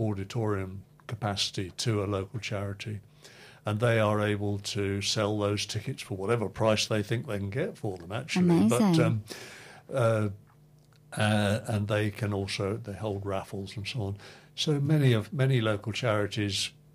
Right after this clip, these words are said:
Speaker 1: almost compete with each other to,
Speaker 2: Mm.
Speaker 1: to be on our list, because it's, it's obviously a very good fundraiser.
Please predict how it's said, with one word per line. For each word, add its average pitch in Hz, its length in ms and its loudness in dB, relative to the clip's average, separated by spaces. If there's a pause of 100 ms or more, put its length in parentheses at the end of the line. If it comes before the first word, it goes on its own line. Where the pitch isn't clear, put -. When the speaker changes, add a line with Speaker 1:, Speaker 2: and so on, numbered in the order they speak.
(400)
Speaker 1:
almost 113 380 -2
compete - 560 -6
with 98 140 -2
each 110 200 -4
other 98 220 0
to, 101 220 -2
Speaker 2:
Mm. 185 380 0
Speaker 1:
to 123 120 2
be 117 200 4
on 117 220 6
our 98 220 4
list, - 480 0
because 104 280 0
it's, - 380 -4 (140)
it's 101 340 -6
obviously 110 580 -2
a 101 80 0
very 101 280 0
good 98 200 -4
fundraiser. 104 720 -2